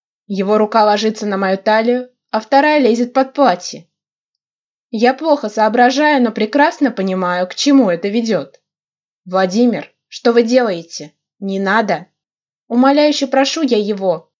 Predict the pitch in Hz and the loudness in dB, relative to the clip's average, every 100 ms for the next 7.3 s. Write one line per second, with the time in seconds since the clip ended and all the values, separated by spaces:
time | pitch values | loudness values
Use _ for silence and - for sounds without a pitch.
0 | _ 262 262 262 262 254 254 247 247 269 | _ -2 2 4 4 2 2 2 4 4
1 | 190 - 185 175 165 185 175 170 156 - | 2 -4 -8 -8 -4 -2 -2 -4 -6 -12
2 | _ _ _ _ _ - - 214 233 240 | _ _ _ _ _ -12 -6 -2 2 2
3 | 240 208 202 208 247 247 - 196 202 233 | 0 -2 0 2 2 0 -4 -4 -2 -2
4 | 233 214 262 277 208 175 _ _ - 247 | -2 -2 0 0 -2 -8 _ _ -2 0
5 | 277 262 277 285 277 302 294 311 262 196 | 2 0 0 0 0 2 2 2 0 -2
6 | 190 185 196 202 220 214 190 190 220 196 | -4 -2 -4 -4 -4 -2 -2 -2 -4 -4
7 | 170 - - | -6 -12 -20